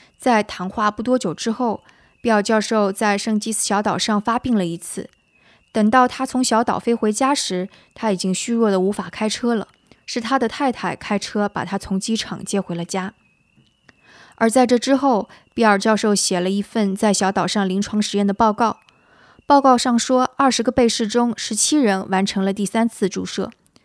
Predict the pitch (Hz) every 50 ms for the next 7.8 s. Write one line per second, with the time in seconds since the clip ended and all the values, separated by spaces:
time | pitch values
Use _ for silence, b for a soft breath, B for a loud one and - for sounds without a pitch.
0 | b b b b b - 262 - - 269 240 220 240 240 240 240 220 - - 233
1 | 226 214 202 202 220 214 208 214 233 220 202 190 185 202 202 - - 190 185 202
2 | 196 190 - - 233 208 - - 226 202 - - b b b b b b b b
3 | b - 311 302 285 269 269 277 - 285 262 - 262 262 262 262 233 214 196 202
4 | 220 - 269 269 254 - 269 226 202 - - - - 285 254 - 262 247 - -
5 | 202 202 214 220 214 208 247 247 240 247 - 269 269 277 247 220 - - 302 269
6 | 226 202 185 190 196 - - 240 220 208 - - 196 196 190 143 160 - 226 202
7 | 190 - 185 175 196 208 202 - 240 240 233 262 254 247 269